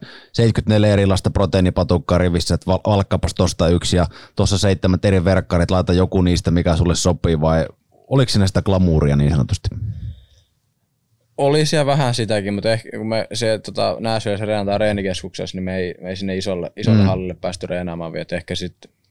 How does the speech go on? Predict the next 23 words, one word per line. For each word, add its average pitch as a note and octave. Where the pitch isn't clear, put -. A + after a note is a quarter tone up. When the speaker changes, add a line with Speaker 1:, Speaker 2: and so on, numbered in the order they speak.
Speaker 2:
sit F2+
kun G2
joukkue G2+
on G2+
valittu, G2
niin F#2
sitten G2
ehkä F#2
se G2+
alkaa F2+
enemmän E2+
realisoitua. E2
Mut D#2+
et -
totta A#2+
kai A2+
tuollakin G#2
oli, G2
oli F#2
kaikki F2
noi E2+
palautushommat E2+
ja D#2+